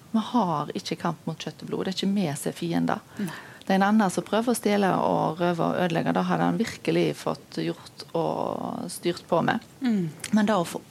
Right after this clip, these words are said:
Speaker 1: oppleve at, ja, en helt, eh, en helt ny hverdag for oss to. Eh, og det er,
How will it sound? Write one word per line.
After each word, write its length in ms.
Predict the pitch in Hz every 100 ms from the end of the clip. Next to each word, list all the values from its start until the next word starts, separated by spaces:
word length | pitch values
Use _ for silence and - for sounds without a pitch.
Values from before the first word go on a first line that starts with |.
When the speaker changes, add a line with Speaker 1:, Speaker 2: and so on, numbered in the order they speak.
| -
Speaker 1:
oppleve 640 | 247 - - 165 147 143 -
at, 400 | 165 - - - - - - - - - -
ja, 160 | 214 - - -
en 160 | 233 226
helt, 800 | - 240 131 131 165 - - -
eh, 600 | 165 - 60 60 - 170 175 - - - - - - - -
en 120 | 226 226
helt 360 | 240 160 -
ny 140 | 190 175 165
hverdag 520 | - 165 165 151 -
for 360 | - 92 -
oss 160 | - -
to. 200 | - - 202 - -
Eh, 300 | - 190 196
og 600 | - 185 180 - 165 - 180
det 140 | -
er, 520 | - 180 175 - -